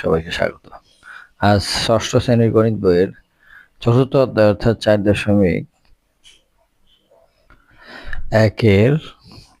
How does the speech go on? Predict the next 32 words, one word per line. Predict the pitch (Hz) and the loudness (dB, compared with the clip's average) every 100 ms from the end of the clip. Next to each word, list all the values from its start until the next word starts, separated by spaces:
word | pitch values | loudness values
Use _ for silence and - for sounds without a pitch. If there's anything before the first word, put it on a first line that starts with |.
| _ | _
পাঁচ, | 123 113 107 - | -2 0 -2 -2
ছয়, | 117 113 | 0 0
সাত, | 113 113 101 - | 0 0 -2 -2
আট | 90 - - - _ - - _ - | -4 -4 -10 -20 _ -20 -20 _ -6
এই | |
তিনটা | 104 120 110 107 | -2 0 0 0
প্রশ্নের | 95 95 - 98 98 | 0 -2 0 2 2
সমাধান | 92 - 92 90 87 87 | 2 0 0 2 0 0
দেওয়া | 82 82 | -2 -2
হলো। | 82 107 156 _ _ - - - - | -2 -4 -4 _ _ -20 -20 -20 -10
আশা | - 95 | -6 0
করি | 101 107 | 2 2
ভালো | 98 90 82 | 2 0 -2
লাগবে। | 80 67 82 - _ - - - | -2 -4 -10 -14 _ -20 -20 -8
এখন | - 101 104 - | -6 -2 -4 -2
পাঁচ | 113 - | -4 -2
নম্বরে | 127 120 120 123 - | -2 0 2 0 -2
আছে | 104 107 - 87 92 | -2 -2 -2 0 2
যে, | 95 92 - _ - - - - _ - | 2 2 0 _ -20 -20 -20 -20 _ -2
আহ, | 98 92 85 | 0 2 0
পাঁচ | 104 117 | 0 2
নম্বরে | 107 110 - | 2 2 0
ক, | 113 107 | -2 0
খ | - 104 | 0 0
দুইটা | 110 95 98 | 0 0 0
প্রশ্ন | 95 - 92 - 95 | -2 -2 -6 -2 -2
আছে। | - 147 | 0 -2
কর | 151 110 101 | -2 -2 -2
মধ্যে | 101 98 90 98 101 | 0 -2 2 2 2
আছে | 98 - 98 98 - - | -2 -2 2 2 0 -4
সাতটা। | - - 92 _ - 107 147 _ - - - - - | -4 -2 -4 _ -2 -2 -4 _ -20 -20 -20 -14 -2
প্রত্যেক | 135 - | -2 0